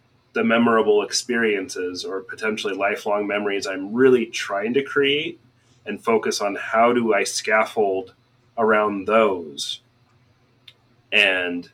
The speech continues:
try to have those as interconnected with as many things as possible. So hopefully it's not just those things that they remember, but it's a new way of thinking. And they might not even remember that it was in my class that they picked up this new way of thinking.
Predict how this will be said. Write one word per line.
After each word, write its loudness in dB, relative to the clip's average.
try 4
to 0
have 0
those 4
as -2
interconnected -2
with 0
as -6
many 0
things -2
as -4
possible. -2
So -8
hopefully 4
it's -4
not -2
just 2
those 2
things -2
that -8
they -2
remember, -4
but -8
it's -10
a 0
new 8
way 8
of 0
thinking. -8
And -8
they -2
might 0
not 2
even -2
remember -2
that -8
it -8
was -6
in -8
my -4
class 0
that -18
they -6
picked -12
up -12
this -14
new -10
way -12
of -12
thinking. -14